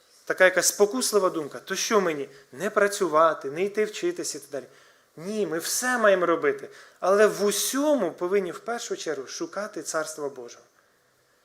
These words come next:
Що б я не робив, чим би я не займався, чи то дома, займаючись домашніми справами, чи то працюючи ти на роботі, чи я йду вчуся, в усьому шукати,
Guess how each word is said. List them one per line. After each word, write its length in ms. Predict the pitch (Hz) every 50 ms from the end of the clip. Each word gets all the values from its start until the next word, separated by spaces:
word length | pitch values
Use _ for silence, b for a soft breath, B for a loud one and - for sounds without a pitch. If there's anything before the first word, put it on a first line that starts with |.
| _ _ _ _
Що 400 | - - - - - 262 277 277
б 80 | - 220
я 140 | 208 214
не 140 | 208 214 208
робив, 340 | 208 208 196 165 151 135 -
чим 300 | - - - 247 262 247
би 100 | 214 226
я 80 | 220 208
не 120 | 208 202
займався, 560 | 196 196 196 185 160 139 120 - - - 127 B B B B B B B
чи 160 | - - 233
то 140 | 226 - 240
дома, 600 | 190 165 220 240 247 233 220 208 208 202 196 B B B B B _
займаючись 580 | 147 143 165 185 220 214 202 202 - 196 175
домашніми 560 | 156 165 175 185 190 190 185 - 180 170 170 160
справами, 400 | - - 156 147 131 123 117 - B B B B B
чи 160 | - - 214
то 180 | 220 - 254 240
працюючи 540 | - - 226 214 - 240 226 208 202 - 202
ти 120 | - 208
на 120 | 202 202 196
роботі, 320 | 196 170 147 - - -
чи 80 | - 196
я 140 | 208 226
йду 260 | 233 233 214 190 220 220
вчуся, 580 | 208 - - - 202 180 160 - - 131 120 B B B B B B B B B
в 160 | - 147 156 196
усьому 500 | 202 196 - - 262 269 247 190 160 139
шукати, 640 | - - 190 180 - 233 233 226 220 - 160